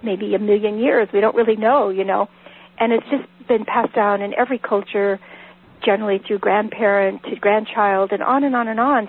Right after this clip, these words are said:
So once you get people just starting to kind of play with the herbs, it can be in the kitchen, it could be in a little apothecary making salves and lip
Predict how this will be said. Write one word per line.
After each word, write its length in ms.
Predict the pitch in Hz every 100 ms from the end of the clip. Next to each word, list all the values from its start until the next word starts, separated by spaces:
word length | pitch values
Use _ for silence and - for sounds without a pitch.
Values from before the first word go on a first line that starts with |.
| -
So 120 | 220 - - - -
once 280 | 214 311 381 -
you 80 |
get 200 | 277 262
people 300 | - 262 240
just 180 | 220 233 - - - - - -
starting 320 | - 254 262 240
to 80 | 247
kind 180 | 233
of 80 | 208 -
play 220 | 233 233
with 140 | 233 220
the 120 | -
herbs, 220 | 185 185 -
it 120 | 185
can 140 | 202
be 120 | 202
in 80 | 185
the 60 | 190
kitchen, 480 | - - - 294 254
it 100 | -
could 160 | 196
be 100 | 190
in 80 | 190
a 60 | 185
little 180 | 202
apothecary 600 | 196 - 180 202 - 196 190
making 360 | 196 - 202 -
salves 480 | - 190 196 196 190
and 140 | 196
lip 120 | 196